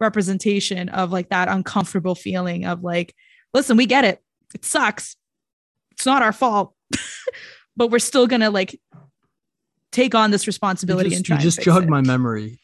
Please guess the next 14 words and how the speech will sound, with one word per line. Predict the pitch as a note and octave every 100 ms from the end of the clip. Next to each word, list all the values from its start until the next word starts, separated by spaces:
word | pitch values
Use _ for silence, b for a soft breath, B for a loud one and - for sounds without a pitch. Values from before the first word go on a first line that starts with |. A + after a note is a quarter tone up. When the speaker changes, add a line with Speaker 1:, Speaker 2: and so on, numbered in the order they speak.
| -
Speaker 2:
uh, | A#2 G#2
'cause | - D3 A#2
there's | C3 A#2+
Speaker 1:
So. | B2+ A#2
Speaker 2:
a, | -
a |
similar, | - D3 C#3 B2
there's | - C3+ C3+
a |
movie | D3 D3
called | C#3 A2+ D#3
It's | D3+
a | C#3+
Disaster. | B2 G#2+ A2+ A2 - G#2 F#2